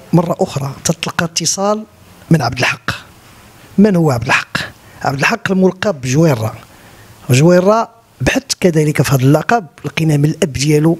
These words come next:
اللي بطبيعة الحال كان في المجال ديال كرة القدم وما إلى ذلك. جويرة الاسم الصحيح ديالو هو عبد الحق، يلح بشدة أنه بغى يتكلم في صوت العدالة. مجموعة من المعطيات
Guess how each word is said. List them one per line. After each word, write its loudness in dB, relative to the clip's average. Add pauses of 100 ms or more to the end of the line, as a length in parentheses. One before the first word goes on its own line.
اللي 4
بطبيعة 2
الحال 0
كان 2
في -2
المجال 4
ديال 2
كرة 0
القدم 0
وما 2
إلى 2
ذلك. -2 (920)
جويرة 4 (480)
الاسم -2
الصحيح -4
ديالو 4
هو 4
عبد -4
الحق، -2 (580)
يلح 2 (920)
بشدة -2 (160)
أنه 4
بغى 0
يتكلم -2
في -4
صوت -4
العدالة. -4 (480)
مجموعة 2 (100)
من 4
المعطيات 4